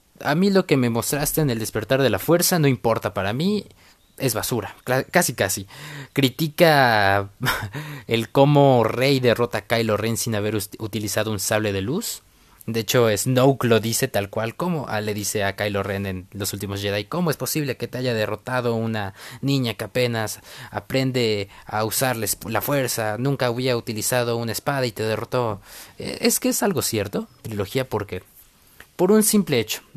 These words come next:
hay mucha contradicción. Te dicen que los padres de Rey no son nadie. O sea, te, te quitan como ese valor sentimental de quién es Rey, ¿no?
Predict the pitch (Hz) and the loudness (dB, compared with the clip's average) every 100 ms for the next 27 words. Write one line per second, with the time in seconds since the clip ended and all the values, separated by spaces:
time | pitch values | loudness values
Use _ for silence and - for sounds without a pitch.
0 | - - 190 190 180 175 - 110 104 95 | -10 2 6 6 4 0 -2 -2 -2 -2
1 | - - 135 147 196 - - - - - | -4 2 2 2 -2 -8 -20 -20 -20 -20
2 | - - 139 147 170 151 113 110 - 139 | -4 2 4 4 2 2 0 0 -2 2
3 | 139 117 110 117 117 123 - 104 98 107 | 2 2 0 0 -2 -2 -2 -2 -2 -2
4 | 104 113 190 - _ _ _ _ _ _ | -2 -4 -8 -10 _ _ _ _ _ _
5 | _ _ _ _ _ _ - - - 127 | _ _ _ _ _ _ -20 -20 -20 -8
6 | 120 - 117 - 117 107 - - 127 131 | -4 0 0 0 -2 -2 -4 -6 -2 -2
7 | 120 110 113 113 123 110 104 113 - 113 | 0 0 0 0 0 0 0 0 -2 -4
8 | 107 101 98 113 110 - 123 127 117 101 | -4 -6 -4 -4 -4 -4 -2 0 0 -2
9 | 101 101 95 - 98 104 170 | -2 -4 -6 -10 -6 -6 -6